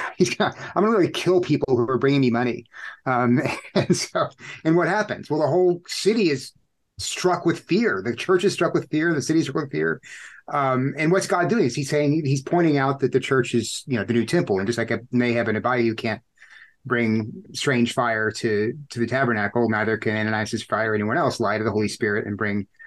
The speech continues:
uh, and, and approach him how they want. He's, he's a holy God,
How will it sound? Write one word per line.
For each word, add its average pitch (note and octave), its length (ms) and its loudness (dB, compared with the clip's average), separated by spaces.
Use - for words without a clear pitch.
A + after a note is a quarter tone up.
uh, A2+ 40 -2
and, G#2+ 360 0
and A2 100 -2
approach A#2+ 340 -2
him A#2 80 2
how G#2+ 160 -2
they G2+ 140 -2
want. C#3+ 360 -2
He's, D#3 400 0
he's F3 180 4
a C#3 60 4
holy E3+ 380 4
God, A#2 400 -2